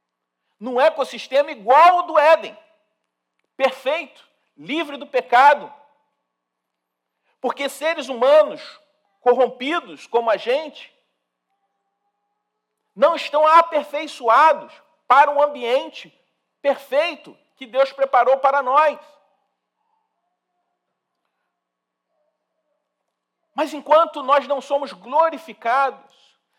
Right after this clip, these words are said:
Deus, ele efetua uma transformação na vida daqueles que se relacionam com ele.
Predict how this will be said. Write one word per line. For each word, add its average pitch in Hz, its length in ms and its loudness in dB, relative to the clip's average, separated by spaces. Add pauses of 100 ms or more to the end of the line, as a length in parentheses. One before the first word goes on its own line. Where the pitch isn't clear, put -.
(160)
Deus, 269 400 -6
ele 269 180 -12
efetua 277 800 -8
uma 233 240 -2
transformação 240 1600 -4 (280)
na 226 200 2
vida 233 500 -6
daqueles 214 640 -4
que - 100 -20
se - 140 -20
relacionam 208 500 -6
com 226 180 -14
ele. 240 300 -2